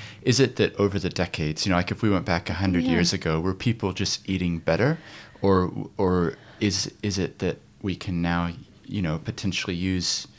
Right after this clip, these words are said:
Speaker 1: nutrients to help
Speaker 2: Yeah.
Speaker 1: people with these issues? Or
Speaker 2: That's
Speaker 1: how has it changed over time, I guess?
Speaker 2: It's so hard to know. That is such a good question, and it's so hard to know because our methods of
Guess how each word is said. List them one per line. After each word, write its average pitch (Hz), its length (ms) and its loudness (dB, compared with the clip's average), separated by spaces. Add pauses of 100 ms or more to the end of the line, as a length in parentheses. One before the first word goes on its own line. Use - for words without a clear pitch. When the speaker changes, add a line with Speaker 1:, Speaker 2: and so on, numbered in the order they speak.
(180)
Speaker 1:
nutrients 87 600 -2
to - 120 -8
help 87 360 -4 (520)
Speaker 2:
Yeah. 226 380 2
Speaker 1:
people 202 100 4
with 98 100 2
these 101 180 0
issues? 113 240 -2
Or 95 180 2
Speaker 2:
That's - 260 0
Speaker 1:
how 131 240 8
has 123 120 6
it 110 200 2
changed 104 440 4
over 87 200 -2
time, 90 360 -2
I 78 80 0
guess? 82 160 -6
Speaker 2:
It's 285 180 6
so 330 340 2
hard 285 420 2
to 269 140 2
know. 226 440 4
That 190 220 4
is 226 160 4
such 254 240 2
a 285 60 4
good 262 180 2
question, 240 480 2
and 208 160 4
it's - 180 -2
so 247 260 4
hard 226 240 2
to - 100 0
know 208 140 2
because 190 280 0
our 190 100 6
methods 202 680 4
of 196 160 -2